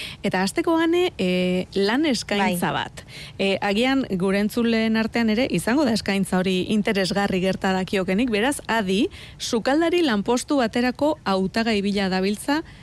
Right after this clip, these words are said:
Speaker 1: Berlinen, eta ez edo non.
Speaker 2: Ez, bueno, ba, eh,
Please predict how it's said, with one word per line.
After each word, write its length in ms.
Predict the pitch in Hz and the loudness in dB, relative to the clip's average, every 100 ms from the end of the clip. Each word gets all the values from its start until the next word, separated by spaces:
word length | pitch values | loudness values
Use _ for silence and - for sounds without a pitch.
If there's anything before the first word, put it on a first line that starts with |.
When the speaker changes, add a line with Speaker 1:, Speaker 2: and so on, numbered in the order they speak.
| - | -6
Speaker 1:
Berlinen, 720 | 185 202 196 208 226 220 247 294 | 0 0 2 2 2 2 0 -2
eta 180 | 190 196 | -4 -4
ez 100 | 202 | -2
edo 200 | 185 196 | -2 0
non. 380 | 214 190 160 160 - - - - - - - - - - - - - - | 0 0 -4 -6 -10 -20 -20 -20 -20 -20 -20 -20 -20 -20 -20 -20 -20 -8
Speaker 2:
Ez, 440 | - 226 220 285 - - - 226 | -2 0 2 0 -6 -14 -12 -2
bueno, 300 | 208 240 240 | 2 4 2
ba, 240 | 202 180 - | 2 0 -4
eh, 240 | - 208 | -4 -2